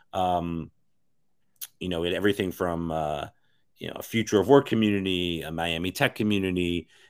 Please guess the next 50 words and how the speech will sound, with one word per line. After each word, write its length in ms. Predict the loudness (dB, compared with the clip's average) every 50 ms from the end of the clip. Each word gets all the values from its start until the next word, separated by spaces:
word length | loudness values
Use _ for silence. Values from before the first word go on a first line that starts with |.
| _ 0 2
uh, 160 | 2 4 4
and 100 | 2 2
then 120 | 4 6 6
there 80 | 6
was 120 | 6 4 4
an 60 | 2
N 120 | 2 0
F 100 | 0 -2
T 120 | -4 -8 -6
community 340 | -4 -4 -2 -2 -2 -2 -2
that 80 | -2 -2
really 180 | -2 -4 -4
took 220 | -4 -4 -6 -2 0
off. 320 | 0 0 0 -2 -6 -20 _ _ _ _ _ _ _ _ _ _ -2
Um, 340 | 2 4 4 4 4 4 2
I 60 | 0
started 420 | -2 0 2 2 4 4 2 2
it 180 | 2 2 0 0
with 220 | -2 -2 -2 -2
a 60 | -2 -2
guy 100 | -2 -2
named 260 | -2 -2 -4 -4 -2
Drew 160 | -2 0 0
Austin, 380 | 0 0 -2 -2 -4 -6 -6 -8 _ _ _ _ _ -10
and 260 | -8 -6 -6 -6 -6
so 100 | -6 -2
we, 180 | -2 -2 -2 -4 -6
we, 160 | -6 -6 -6 -6
and 140 | -6 -6 -4
we 40 | -4
ran 180 | -4 -2 -2
it 100 | -4 -4
together, 340 | -2 0 2 2 2 0 -2 _ _ _ _ _ -20 _ _ -2
uh, 100 | 2 4 6
and 120 | 6 6
we've 100 | 6 4
still 160 | 6 6 6
run 140 | 8 6 4
it 120 | 4 -2 _ 0
every 200 | 2 4 4 6
Friday 340 | 8 10 10 10 10 8 6
at 220 | 4 4 2 -2
one 180 | -2 -2 0 2
P 100 | 2 2
M. 140 | 2 2 -2 _ _ _
It's 200 | -20 -14 -6 -2
a 40 | 0
lot 140 | 0 0
of 40 | 0
fun, 220 | 0 -2 -2 -2